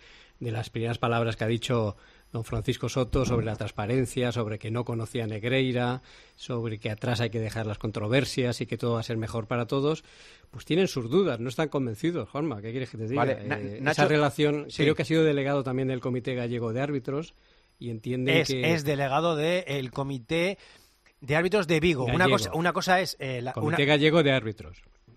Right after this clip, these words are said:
Speaker 3: Eh, Melchor.
Speaker 1: Sí, ¿no?
Speaker 3: El presidente del Comité de Árbitros de Galicia es Bernardino González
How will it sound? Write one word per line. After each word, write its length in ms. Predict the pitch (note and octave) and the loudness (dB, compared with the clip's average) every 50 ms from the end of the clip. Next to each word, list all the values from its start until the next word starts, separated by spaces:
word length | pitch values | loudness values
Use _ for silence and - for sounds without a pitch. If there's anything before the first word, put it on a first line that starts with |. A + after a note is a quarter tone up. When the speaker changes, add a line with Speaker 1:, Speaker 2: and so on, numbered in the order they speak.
| - | -18
Speaker 3:
Eh, 240 | A#2+ A#2+ A#2 A2+ A2 | -18 -14 -12 -12 -12
Melchor. 440 | A2 G2+ F#2 - - B2+ C3 A#2 - _ _ _ _ | -14 -14 -14 -8 -4 -4 -4 -4 -6 _ _ _ _
Speaker 1:
Sí, 180 | _ - A#2 G#2+ | _ -8 -8 -6
¿no? 200 | G2+ F#2+ C3 E3+ - | -6 -6 -8 -6 -4
Speaker 3:
El 140 | C#3+ C3 A2+ | -4 0 2
presidente 480 | C3+ A#2+ - C3+ D3 E3+ F3 E3+ F#3+ | 0 0 2 0 0 0 2 2 2
del 240 | F3 F3 D#3+ D3 C3+ _ _ | 2 2 0 0 -4 _ _
Comité 460 | - C#3+ C#3 C#3 C3+ B2 - D#3+ E3 | -4 -2 -2 -2 -2 0 2 2 2
de 120 | D3+ D3 D3 | 4 2 2
Árbitros 360 | D#3 D3+ C#3+ C3+ C3+ C#3 B2+ | 2 0 -2 -2 -2 -2 -2
de 40 | C3+ | -2
Galicia 440 | B2 C3+ E3 E3 - - C#3+ C#3 - | -2 0 -2 -2 -2 -2 -2 -2 0
es 200 | D3+ D#3+ D#3+ - - | 0 -2 -2 -2 -6
Bernardino 800 | B2+ C3 C#3+ C3 C3 C3+ C3+ B2+ B2+ B2+ D3 E3+ F3 F3 F#3 - - | -6 -4 -4 -2 -2 -2 -4 -4 -2 0 0 0 0 0 -2 -2 -2
González 500 | A#2+ C3+ C3+ B2+ - - D3+ D#3 D#3 | -4 -2 -2 -2 0 0 0 0 0